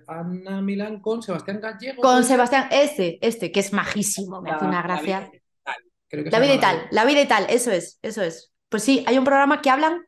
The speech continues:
Speaker 2: pero de esto, y, y mola bastante, porque la tía lo cuenta como, hostia, de verdad que, de verdad que le, le apechuscó
Speaker 1: Le cambió
Speaker 2: el
Speaker 1: la vida.
Speaker 2: corazón. Sí. Bueno, sigue diciendo, "Las posibilidades de encontrarse con tu alma gemela serían increíblemente pequeñas. El número de,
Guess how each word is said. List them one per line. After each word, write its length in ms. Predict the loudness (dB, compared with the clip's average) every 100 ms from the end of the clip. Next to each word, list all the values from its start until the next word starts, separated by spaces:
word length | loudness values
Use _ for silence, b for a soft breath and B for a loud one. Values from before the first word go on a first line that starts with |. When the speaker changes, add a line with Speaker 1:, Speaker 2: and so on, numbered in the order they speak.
| _
Speaker 2:
pero 220 | -2 0 0
de 100 | -2
esto, 360 | -4 -6 -8 -4
y, 800 | -2 0 0 -2 -4 -8 -10 -16 _
y 460 | -4 -2 0 0 0
mola 260 | 2 2 4
bastante, 600 | 2 2 2 2 2 -2
porque 220 | -6 -6
la 140 | -8
tía 140 | -4 -6
lo 120 | -6
cuenta 280 | -8 -10 -10 -10
como, 280 | -12 -12 -16
hostia, 340 | -20 -10 -8 -6
de 140 | -6
verdad 240 | -6 -8
que, 300 | -10 -10 -14 _ B B B B B -12
de 80 | -10
verdad 200 | -8 -6
que 120 | -6
le, 520 | -6 -4 -4 -4 -4
le 100 | -4
apechuscó 920 | -6 -4 -6 -4 -8 -8 -4 -2 -2 -4
Speaker 1:
Le 80 |
cambió 260 | -2 0 0
Speaker 2:
el 20 |
Speaker 1:
la 100 | 0
vida. 100 | -2 -2
Speaker 2:
corazón. 320 | -4 -4 -8 -12
Sí. 160 | -4 -4 -6 _ B B B _ -10
Bueno, 260 | 2 2 4
sigue 160 | 4 4
diciendo, 240 | 4 2
"Las 100 | 2
posibilidades 360 | 0 0 0 0
de 60 | 0
encontrarse 440 | 0 2 0 0
con 140 | -2
tu 60 | 0
alma 180 | 0 -2
gemela 300 | -4 -4 -4
serían 260 | -4 -4
increíblemente 520 | -4 -4 -6 -6 -6 -6
pequeñas. 520 | -4 -6 -6 -10 -6
El 160 | -2 2
número 380 | 2 2 0 -2
de, 580 | -6 -4 -2 -2 -4